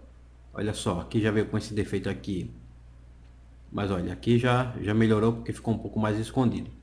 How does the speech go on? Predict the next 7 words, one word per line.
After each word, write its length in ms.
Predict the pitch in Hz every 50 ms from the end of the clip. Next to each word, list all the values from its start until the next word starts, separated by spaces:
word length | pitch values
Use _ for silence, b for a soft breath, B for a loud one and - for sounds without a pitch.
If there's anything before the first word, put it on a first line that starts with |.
| - B B B B B B B B
E 80 | 131 120
aí 140 | 123 123
eu 100 | 139 139
posso 180 | 139 147 131 -
continuar 680 | - 160 151 151 160 170 165 143 120 120 120 120 117 120
fazendo 340 | - 123 107 107 113 113
variações. 720 | 104 110 107 110 117 113 - - 117 113 120 139 165 170 -